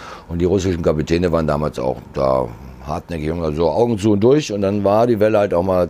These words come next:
bei zwölf, fünfzehn Meter in der Biscaya und dann auch Pianos f-, geflogen und die Gäste lagen in den Badewannen, weil sie dann nicht mehr rausfallen konnten. Also ich hatte dann das Glück, nachts durch die Kabinen laufen zu dürfen, um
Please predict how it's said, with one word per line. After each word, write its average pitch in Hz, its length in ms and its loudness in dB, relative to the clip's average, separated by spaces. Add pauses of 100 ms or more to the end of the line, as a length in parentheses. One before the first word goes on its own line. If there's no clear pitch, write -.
bei 87 100 0
zwölf, 95 380 -4
fünfzehn 113 420 0
Meter 101 300 0
in 92 60 -4
der 87 60 -2
Biscaya 85 540 -2
und 78 80 -4
dann 67 180 -8
auch 57 140 -10
Pianos 101 460 0
f-, - 200 -16
geflogen 92 640 -2
und 76 220 -8 (580)
die 95 80 -6
Gäste 117 260 2
lagen 104 220 2
in 90 80 -4
den 78 100 -4
Badewannen, 117 580 2
weil 107 120 4
sie 98 40 0
dann 95 80 2
nicht 90 100 0
mehr 87 100 2
rausfallen 107 1040 0
konnten. 98 360 -2
Also 85 320 0 (440)
ich 98 140 -4
hatte 107 180 2
dann 95 100 0
das 82 140 0
Glück, 110 200 0
nachts 104 320 0
durch 95 140 -2
die - 100 -12
Kabinen 101 380 0
laufen 98 260 2
zu 92 120 -6
dürfen, 92 320 0
um 78 200 -6